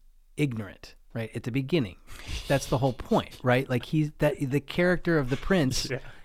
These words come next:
Speaker 1: is ignorant of the world.
Speaker 2: Right.
Speaker 1: And, and if anything, he's not as egotistical as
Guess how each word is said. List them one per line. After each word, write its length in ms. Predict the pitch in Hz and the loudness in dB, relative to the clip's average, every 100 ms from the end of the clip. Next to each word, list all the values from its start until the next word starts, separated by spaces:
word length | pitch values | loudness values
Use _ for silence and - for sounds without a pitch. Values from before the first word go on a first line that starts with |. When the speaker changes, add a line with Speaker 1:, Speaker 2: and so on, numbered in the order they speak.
| - | -2
Speaker 1:
is 260 | - 156 135 - | 4 6 6 2
ignorant 480 | 190 143 92 82 - | 2 2 0 -8 -4
of 180 | 120 104 | -4 -2
the 80 | 117 | -2
world. 480 | 113 151 - - 123 | 2 2 2 -2 -2
Speaker 2:
Right. 300 | 110 92 - - | 0 0 -6 -4
Speaker 1:
And, 340 | 127 117 113 - - - - - | 0 2 0 -4 -18 -20 -20 -6
and 200 | 135 123 | -2 0
if 120 | 120 | 2
anything, 420 | 156 226 - 160 | 4 4 4 2
he's 220 | 120 127 | 2 0
not 580 | 123 117 123 139 - - - - - - - - - - - - - | 0 2 2 0 -4 -12 -18 -20 -20 -20 -20 -20 -20 -20 -20 -14 -6
as 280 | 127 123 117 - | -4 -4 -4 0
egotistical 840 | 151 139 - 156 - 147 113 107 - | 0 0 -2 -4 -2 -2 -2 -4 -4
as 420 | 113 107 104 | -4 -4 -6